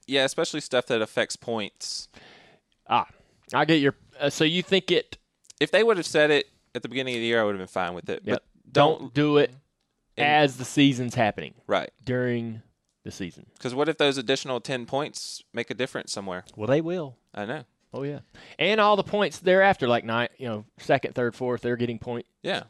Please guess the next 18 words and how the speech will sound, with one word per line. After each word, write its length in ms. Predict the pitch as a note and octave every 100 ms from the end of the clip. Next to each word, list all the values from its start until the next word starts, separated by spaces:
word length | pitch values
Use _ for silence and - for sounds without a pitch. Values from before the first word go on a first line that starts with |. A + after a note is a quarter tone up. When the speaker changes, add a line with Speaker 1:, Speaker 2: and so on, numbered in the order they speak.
| _ _
Speaker 2:
Yeah. 120 | A#2 B2+ _ _
Speaker 1:
So 160 | - C3
those 180 | B2+ C#3
points 300 | - C#3+ -
could 180 | D#3+ C3
make 140 | A#2
a 40 |
difference. 340 | A2+ A2 F2 -
Speaker 2:
Yeah. 80 | G2+ - _
Speaker 1:
But 200 | F#2+ F2+ - _ - - - - -
they 100 | C#3+
didn't 160 | E3
ask 180 | D3 D3
my 140 | D3 A#2+
opinion. 320 | - G#2 - - _ _
Um, 440 | - D3+ D#3 C#3+ A#2 -
another 560 | C3+ D#3+ E3 D3 C3 A#2+
track-related 800 | - - C#3 - C3 B2 A#2+ G#2+